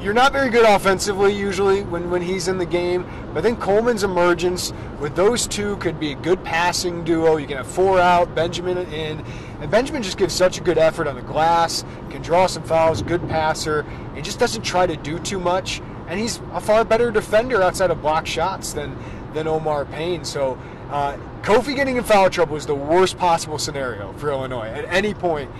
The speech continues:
in this N C double A tournament. I think Kofi's gonna know that, um, and, and try not to get frustrated i-, if he gets an early one. But I think Benjamin Bosman's Verdonk, his return,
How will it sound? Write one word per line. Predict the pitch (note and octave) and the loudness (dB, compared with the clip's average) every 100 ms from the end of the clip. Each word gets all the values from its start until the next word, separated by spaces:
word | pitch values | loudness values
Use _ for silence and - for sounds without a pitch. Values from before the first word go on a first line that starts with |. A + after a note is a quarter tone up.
| - - - E3+ | -14 -14 -12 -8
in | E3+ | -6
this | D#3 F3 | -4 -2
N | D#3+ | -2
C | D#3 | -2
double | D#3 C#3+ | -2 -2
A | A#2+ | -4
tournament. | E3+ D3+ D#3 | -4 -2 0
I | |
think | A#3+ E3 | 0 2
Kofi's | F#3 F#3+ G3 | 2 2 0
gonna | D#3+ C#3 A#2+ | -4 -6 -8
know | B2 C#3 D#3 | -4 -2 2
that, | F3 F3+ - - - - | 4 2 0 -12 -14 -8
um, | D3 D3 C#3+ C#3 | -2 0 -2 -4
and, | C#3+ B2+ | -8 -8
and | C3+ | -6
try | D#3 D#3+ D#3+ | 2 2 2
not | D#3+ | 0
to | D#3 | -4
get | C#3+ | -8
frustrated | - D#3 D3+ - E3 D#3+ D3+ C3+ | -4 -2 -2 -2 -2 -2 -6 -8
i-, | C3+ | -6
if | C#3 B2 | -6 -6
he | |
gets | C#3 D3 | -6 -4
an | D#3 | -4
early | D#3 D#3 D#3+ D#3 | 0 2 2 2
one. | D#3 D#3+ E3 - - - - | 2 0 -2 -8 -12 -12 -4
But | D#3 D3+ D3 - - | 2 2 2 -4 -6
I | D3+ | -2
think | G#3+ | 0
Benjamin | F3 F3+ F#3 F#3+ | 2 2 2 0
Bosman's | E3+ E3+ E3 E3+ B2+ | 4 4 2 -4 -6
Verdonk, | C#3 D3 F3 E3+ B2+ - - | -4 0 2 2 -2 -10 -8
his | D#3+ D3 | -6 -4
return, | C#3 E3 F#3 D#3+ C#3+ | -6 -2 0 0 -4